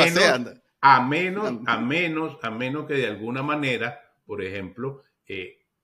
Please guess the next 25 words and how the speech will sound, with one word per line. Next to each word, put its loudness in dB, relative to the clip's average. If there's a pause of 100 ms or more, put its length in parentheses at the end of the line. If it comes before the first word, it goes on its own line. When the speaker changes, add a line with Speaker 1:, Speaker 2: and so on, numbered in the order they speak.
(120)
Speaker 1:
ese -2
problema -2
que -8
estam-, -6
del -8
que -10
estamos -8
hablando -4 (640)
sea 0
un -6
problema -8
para -8
ellos -12
y -12
se -10
le -8
pueda, -6
y -12
se, -16
y, -16
y -10
se -10
le -10
pueda -6
demostrar -6